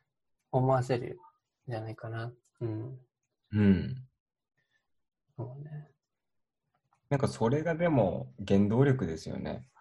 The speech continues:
Speaker 2: いや、これ作ったらびっくりするんじゃないかなとか。
Speaker 1: うん。
Speaker 2: なんかそれを想像すると作りたくなるっていう、ただ、でもそれだけですよね、結局言ってしまうと。
Speaker 1: うん。
Speaker 2: うん。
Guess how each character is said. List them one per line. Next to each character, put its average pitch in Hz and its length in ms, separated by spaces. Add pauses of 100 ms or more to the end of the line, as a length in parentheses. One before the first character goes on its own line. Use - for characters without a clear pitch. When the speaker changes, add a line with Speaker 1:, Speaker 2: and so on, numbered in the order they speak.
(160)
Speaker 2:
い 113 100
や、 123 240
こ - 240
れ 131 160
作 - 220
っ 135 40
た - 220
ら 127 80
び 131 80
っ - 40
く - 120
り 135 80
す 139 100
る 143 80
ん 139 60
じ 135 60
ゃ 127 40
な 123 100
い 120 40
か 117 120
な 117 240
と 98 120
か。 90 560 (100)
Speaker 1:
う 120 60
ん。 107 340 (1400)
Speaker 2:
な 123 160
ん 127 100
か 107 180
そ 131 200
れ 156 80
を 165 100
想 156 260
像 147 140
す 143 100
る 139 140
と 131 360 (520)
作 - 240
り 127 120
た 131 120
く 110 100
な 101 140
る 95 80 (100)
っ - 40
て 90 80
い - 40
う、 - 60
た - 200
だ、 127 120 (320)
で 104 80
も 87 80
そ - 240
れ 90 140
だ 98 120
け 120 100
で 143 120
す 123 80
よ 98 60
ね、 90 60
結 95 160
局 92 200
言 90 80
っ - 20
て - 140
し 92 100
ま 87 100
う 82 60
と。 - 180 (880)
Speaker 1:
う 139 40
ん。 110 540 (460)
Speaker 2:
う 92 40
ん。 87 560